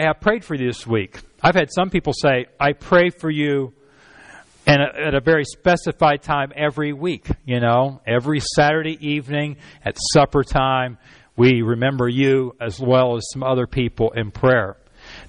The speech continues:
That's a huge encouragement to me. And if anyone's ever told you, and hopefully they have, that they've prayed for you, then you have also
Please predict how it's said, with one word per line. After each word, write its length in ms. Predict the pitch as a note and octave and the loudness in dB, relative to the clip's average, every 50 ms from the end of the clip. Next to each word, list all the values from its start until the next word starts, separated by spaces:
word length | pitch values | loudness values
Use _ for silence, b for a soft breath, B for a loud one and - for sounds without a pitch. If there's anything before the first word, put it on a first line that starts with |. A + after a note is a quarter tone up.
| B - | B 2
That's 220 | G3+ G#3+ G#3 - | 2 2 4 2
a 80 | F3 C#3+ | -4 -4
huge 420 | - - G#3 G#3 G#3+ G#3 F3 D3+ | -4 -4 -4 -2 -2 -2 -2 -4
encouragement 920 | F3 E3+ E3 - - - F#3+ G3+ F3+ D3 C3+ B2 - - - G#2 G2+ G2+ _ _ _ _ _ - | -4 -6 -6 -10 -2 0 2 2 4 2 0 -4 -8 -10 -8 -8 -8 -10 _ _ _ _ _ -4
to 160 | - C#3+ C3 | 0 0 2
me. 460 | B2 B2 C3+ C#3+ D#3 C#3 A2+ G#2 - _ _ _ _ _ _ _ _ - | 4 4 4 4 4 2 0 -4 -10 _ _ _ _ _ _ _ _ -2
And 340 | C3+ C#3 C#3 C#3 C3+ C3+ C3 | 2 2 2 2 2 0 -4
if 240 | A#2 - _ _ | -8 -10 _ _
anyone's 480 | - - E3 E3+ F#3+ F#3 F3 E3 D#3 C#3+ | -4 0 2 2 2 2 0 -2 0 0
ever 200 | E3 D3 D3+ C#3+ | -2 -2 -2 -4
told 340 | - - D3+ C#3+ C3 A2 A2+ | 0 2 2 2 2 -2 -2
you, 300 | C3 C3 B2 C#3 E3+ F3+ b b b b b b b | 0 2 2 0 0 -4 b b b b b b b
and 120 | A#2+ A2 | -6 0
hopefully 340 | G#2 D3+ D#3 - - C#3 C3 | 2 2 2 2 -2 -6 -4
they 200 | B2 B2+ B2 A2+ | -2 -2 -2 0
have, 240 | A#2 A#2+ A#2 B2 A#2+ | -2 -2 -2 -2 -4
that 100 | A#2+ - | -6 -6
they've 240 | B2+ A#2 A2 _ - | -4 -4 -4 _ -2
prayed 280 | - D#3+ E3 F#3+ F#3 | 0 0 0 0 -2
for 160 | - - C#3+ B2+ | -6 -8 -6 -4
you, 340 | A2+ G#2+ G2+ G2 A#2 C#3 _ B B B B B B B B B B - | -2 -2 -2 -2 -4 -6 _ B B B B B B B B B B 2
then 340 | - D3 C#3 C3+ B2+ B2 A#2+ | 2 4 4 2 -2 -6 -12
you 220 | B2 B2 D3 E3+ E3 | -4 -2 0 0 2
have 340 | D#3 D#3+ D3+ C#3+ A#2+ - - _ - | 2 0 0 -2 -4 -8 -18 _ 0
also 640 | C#3 D3 D#3+ F3 D#3+ - - D#3+ C3 B2 B2+ A#2+ - | 2 4 4 4 0 -2 -4 -4 -2 -2 -2 -6 -8